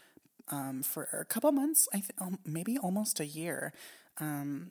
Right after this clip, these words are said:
and it was super great. It was originally our way to keep in touch because when I was in Japan, I was doing a lot of, um, I was doing a lot of YouTube videos, like YouTube music style videos to, like, One Direction songs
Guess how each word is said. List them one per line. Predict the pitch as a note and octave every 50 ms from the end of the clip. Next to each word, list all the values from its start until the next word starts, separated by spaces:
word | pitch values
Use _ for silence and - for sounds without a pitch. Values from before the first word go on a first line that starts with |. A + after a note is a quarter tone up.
| - _ -
and | E3 E3+
it | E3 -
was | E3+ E3
super | - - - F3+ F3+ E3+
great. | - D3+ D3+ D3+ D3+ - -
It | E3 D3+
was | D#3+ E3 E3 - - -
originally | - D#3 D#3+ E3 E3+ E3 - F3 F3 F3 E3+ E3 D#3+ -
our | D3+ D3+ D3+ D3 D#3 D3+
way | D3 C#3+ C#3+ C#3 C#3 C#3 C#3 C#3 C#3 C#3 C#3+ D3+ D3 - -
to | - - E3 D#3 D3 C#3+ C#3+ -
keep | - - G#3 -
in | G3 F#3+
touch | - E3 D3 C#3+ - -
because | - D#3 - - D#3+ D3+ -
when | D#3 D3+
I | D3+
was | D3+ D3+ D3+ -
in | D#3 D#3
Japan, | D3+ - - D#3 D3+ D3 C#3+
I | C#3+
was | C#3+ C#3+ C#3+
doing | - C#3+ C#3 C#3 C#3+
a | C#3
lot | C#3 C#3 C3+ C3+ C3+
of, | C3+ C#3 C#3+ D3+ D3+ D3 - E3
um, | D3 C#3 C#3+ C#3+ - D#3 D#3+ D#3 - _ - -
I | D3 C#3+
was | D3 C#3+
doing | - D3 D3 D3 -
a | - C#3
lot | C#3 C3+ C3 C3 C#3 C3 B2+ B2 - - - - - - - - - - - -
of | - D3 C#3+
YouTube | D3 C#3+ C#3+ C#3+ - D#3 D3 -
videos, | - C#3 C3+ C3+ C3 C3 C#3 C#3 C#3+ C#3+ -
like | - C#3+ C#3+ -
YouTube | D#3+ E3 D#3+ - E3+ E3+ D#3+ D#3+ D#3 -
music | D#3 D3 D3 D3+ D3 - D#3 -
style | - - D3+ D3 C#3+ D3
videos | C#3+ D3 C#3+ C#3+ D3 C#3+ -
to, | - D#3
like, | D3+ D3+ -
One | D3 C#3+ C#3+ C#3+ C#3+
Direction | C#3+ C#3+ C#3+ C#3 C#3 - - - C#3+ D#3
songs | - - D3+ D3 D3 C#3+ C#3+ D3+ F3 F3+ -